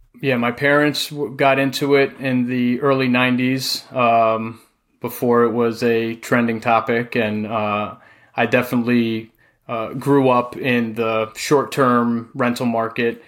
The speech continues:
And really the foundation, and like you said, Tony, the, the path was there. Uh, I just didn't choose to take it for a while. Um, honestly, I hated it growing up.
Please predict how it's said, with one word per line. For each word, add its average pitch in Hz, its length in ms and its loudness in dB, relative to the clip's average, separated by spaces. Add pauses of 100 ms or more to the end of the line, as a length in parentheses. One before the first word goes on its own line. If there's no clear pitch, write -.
(160)
And 127 420 -2
really 170 280 4
the 139 100 0
foundation, 143 800 2
and 127 100 0
like 123 180 -2
you 143 120 -2
said, 123 580 -2
Tony, 123 360 0
the, 113 500 -4 (220)
the 120 100 -2
path 170 360 0
was 123 260 -2
there. 113 360 0 (200)
Uh, 110 580 0 (280)
I 131 360 2
just 127 640 -2 (360)
didn't 139 420 0
choose 123 640 0
to 113 680 -2 (580)
take 123 280 -2
it 107 220 -2
for 113 200 -4
a 104 80 -2
while. 92 380 -2 (160)
Um, 101 540 -6
honestly, 131 520 2
I 107 140 0
hated 117 380 -2
it 120 320 -2
growing 120 300 2
up. 120 320 -2